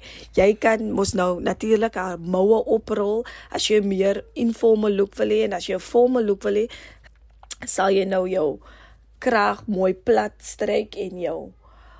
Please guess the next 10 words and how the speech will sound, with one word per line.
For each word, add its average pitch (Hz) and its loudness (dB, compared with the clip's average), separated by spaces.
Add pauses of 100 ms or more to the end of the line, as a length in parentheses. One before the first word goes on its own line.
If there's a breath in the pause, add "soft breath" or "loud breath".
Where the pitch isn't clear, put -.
(160 soft breath)
moue 202 4
weer 208 2
afrol, 214 0
knoopie 208 -2
vasmaak. 214 -6 (480 soft breath)
You 202 -2
know, 208 2
dan 190 -6 (420 loud breath)
net 220 2
vir 208 2